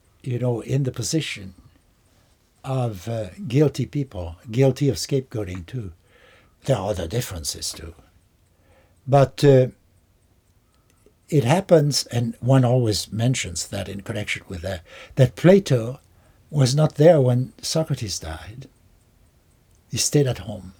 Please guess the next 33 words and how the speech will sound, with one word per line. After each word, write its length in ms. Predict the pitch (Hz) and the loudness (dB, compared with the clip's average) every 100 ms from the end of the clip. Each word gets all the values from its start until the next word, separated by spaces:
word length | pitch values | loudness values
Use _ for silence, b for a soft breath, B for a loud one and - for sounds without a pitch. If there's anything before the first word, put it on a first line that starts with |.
| _ | _
or 80 | 110 | -12
something. 400 | - 107 90 85 - _ b b b b b - | -8 -10 -12 -18 -20 _ b b b b b -6
Or 140 | 131 | 2
he 100 | 135 | 6
had 160 | 135 131 | 6 4
a, 140 | 107 - _ _ _ - | 0 -8 _ _ _ -10
the 160 | 104 | -6
flu 380 | 82 - 110 107 113 | -6 -6 -4 -4 -6
or 180 | 92 82 | -10 -12
something. 480 | - - - 101 95 _ _ _ _ _ _ _ _ _ b b b b - | -16 -16 -20 -20 -20 _ _ _ _ _ _ _ _ _ b b b b 0
But 120 | 131 | 4
he 80 | 135 | 6
didn't 220 | 170 156 | 6 4
show 180 | - 110 | 2 -4
up. 240 | 95 - - _ _ _ _ _ _ _ _ _ _ _ _ | -8 -12 -20 _ _ _ _ _ _ _ _ _ _ _ _
It's 200 | - - | -10 -6
kind 180 | - 82 | -6 -8
of 80 | 76 | -6
strange. 600 | - - 143 - - - | -8 -8 -12 -14 -18 -18
You 80 | 95 | -14
would 100 | 90 | -8
say 220 | - 117 | -4 -4
that 180 | 104 87 | -4 -8
he 100 | 95 | -8
would 160 | 82 80 | -8 -6
have 140 | 82 | -6
been 180 | 104 101 | -6 -10
by 160 | 87 | -8
the 100 | 80 | -6
side 440 | 78 - 104 85 80 | -4 -4 -4 -12 -14
of 80 | 85 | -10
his 220 | - - | -8 -8
master 500 | 92 127 - - 85 | -10 -8 -10 -10 -14